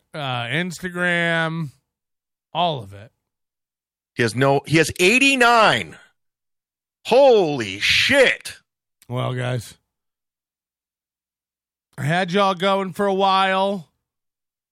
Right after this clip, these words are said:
Speaker 1: and, uh, I didn't ever think I would be exposed like this.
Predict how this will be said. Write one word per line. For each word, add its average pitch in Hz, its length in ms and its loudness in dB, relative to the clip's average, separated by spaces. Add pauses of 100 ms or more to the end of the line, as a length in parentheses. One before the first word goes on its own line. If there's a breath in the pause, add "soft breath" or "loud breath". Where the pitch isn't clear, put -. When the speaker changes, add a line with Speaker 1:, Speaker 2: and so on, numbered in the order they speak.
(1300)
Speaker 1:
and, 131 440 -8
uh, 123 320 -6
I 127 140 -6
didn't 156 340 -8 (760)
ever 165 300 -2
think 165 220 -4
I 156 80 -4
would 147 140 -8
be 156 100 -4
exposed 156 580 -6
like 120 220 -10
this. 110 500 -14